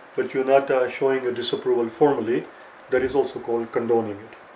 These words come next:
Let's learn this word refrain. That's the next word I have in the list, which is why it's in the capital.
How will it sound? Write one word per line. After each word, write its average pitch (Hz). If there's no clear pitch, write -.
Let's 165
learn 170
this 120
word 120
refrain. 117
That's -
the 139
next 135
word 127
I 117
have 127
in 123
the 120
list, -
which -
is 117
why 123
it's 117
in 117
the 117
capital. 165